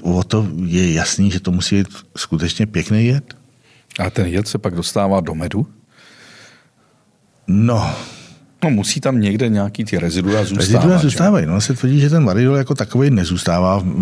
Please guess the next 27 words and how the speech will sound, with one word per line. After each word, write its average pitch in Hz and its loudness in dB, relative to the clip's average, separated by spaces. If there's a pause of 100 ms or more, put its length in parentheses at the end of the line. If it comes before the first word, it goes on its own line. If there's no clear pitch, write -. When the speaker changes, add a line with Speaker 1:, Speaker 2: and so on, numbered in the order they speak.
(440)
Speaker 1:
v, - -8 (200)
v - -10
úle, 92 2
protože 90 -4
se 117 0
rozkládá, 85 0 (460)
ale 95 0
bohužel 117 2
ty 127 0
jeho 123 4
rozkladové 117 0
produkty 104 0
v - -8
tom 117 0
úle 123 4
zůstávají 101 0
a 110 -2
jsou 107 -4
to, 120 0
eh, 98 -8 (340)
věci, 95 -4
které 107 0
jsou 110 0
i 113 0
rakovinotvorné. 85 -2
Takže 71 -6
jako, 139 0